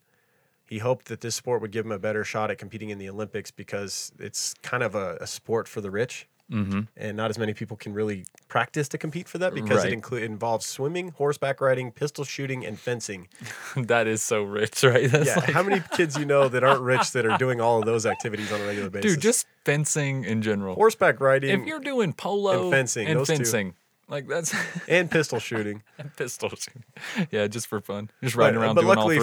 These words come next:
Speaker 2: three.
Speaker 1: f-, luckily for John, like, he had access to millions of dollars, and, um, all he had to go do was, "Mommy."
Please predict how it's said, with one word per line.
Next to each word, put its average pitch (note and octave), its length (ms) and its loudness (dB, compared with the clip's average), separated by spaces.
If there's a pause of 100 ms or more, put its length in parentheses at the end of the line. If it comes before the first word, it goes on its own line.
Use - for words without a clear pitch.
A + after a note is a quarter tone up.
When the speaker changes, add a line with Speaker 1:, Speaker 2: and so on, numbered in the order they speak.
(100)
Speaker 2:
three. A2+ 140 -10
Speaker 1:
f-, C3+ 40 -8
luckily D#3 320 2
for A#2 140 -6
John, B2+ 340 2
like, G#2 220 -2
he B2 240 -6
had A#2 240 0
access G2 440 -4
to G#2+ 100 -10
millions G#2 320 -4
of G2 60 -14
dollars, A#2 460 2
and, G#2 420 -10
um, G2+ 540 -6 (100)
all A2 100 -4
he A2+ 80 2
had G#2 60 0
to G#2+ 80 -6
go G#2+ 280 -2
do A#2+ 240 -6
was, G#2 260 -8 (240)
"Mommy." G#3+ 560 0